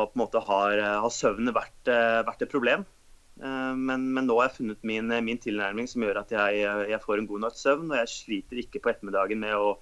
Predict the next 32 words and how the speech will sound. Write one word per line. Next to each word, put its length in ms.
med 80
å 80
bli 100
trøtt. 360
Eh, 300
jeg 100
ser 160
veldig 160
mange 240
som 160
må 140
ha 160
en 160
time 460
eller 180
to 300
som 100
powernap, 600
eh, 240
på 100
ettermiddagen, 480
og 80
det, 140
det 180
har 140
jeg 80
ikke 180
trengt 240
de 80
siste 320
fire 240
årene. 240